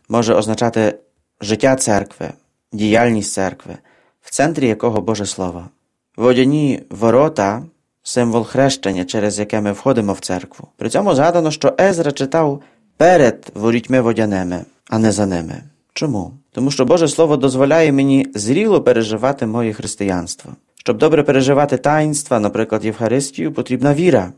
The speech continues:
Без віри таїнство і літургія незрозумілі. І часто можна їх переживати як якесь естетичне задоволення або театр,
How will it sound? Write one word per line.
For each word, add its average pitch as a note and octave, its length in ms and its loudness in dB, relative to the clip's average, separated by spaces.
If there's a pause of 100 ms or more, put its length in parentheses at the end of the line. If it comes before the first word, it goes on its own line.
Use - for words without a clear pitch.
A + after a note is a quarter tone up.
(140)
Без C3 220 4
віри D#3+ 260 4
таїнство D3+ 520 0
і - 160 0
літургія C#3+ 480 2
незрозумілі. D#3+ 800 0 (240)
І A#2+ 60 -6
часто C#3 340 0
можна C3 260 0
їх A#2 120 -2
переживати B2 560 0
як A#2 200 0
якесь A#2+ 420 -2 (120)
естетичне A#2+ 520 0
задоволення A2 640 0
або F#2 320 -2
театр, B2 560 -4